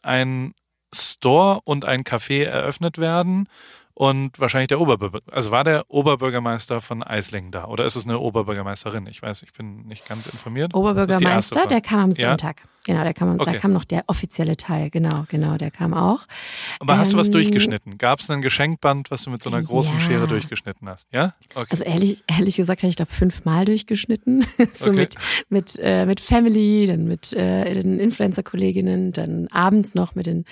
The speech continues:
Speaker 2: äh, mit der ganzen hundertsiebzig, äh, Leute-Mannschaft sozusagen. Aber,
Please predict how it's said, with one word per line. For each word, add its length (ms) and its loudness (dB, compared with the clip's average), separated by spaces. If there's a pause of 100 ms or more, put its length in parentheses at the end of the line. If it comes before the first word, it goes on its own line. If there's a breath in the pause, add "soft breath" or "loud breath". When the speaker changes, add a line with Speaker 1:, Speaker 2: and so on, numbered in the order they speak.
(320 loud breath)
Speaker 2:
äh, 160 2
mit 120 2
der 80 0
ganzen 320 -2
hundertsiebzig, 720 -2
äh, 300 2
Leute-Mannschaft 800 2
sozusagen. 440 -2
Aber, 240 4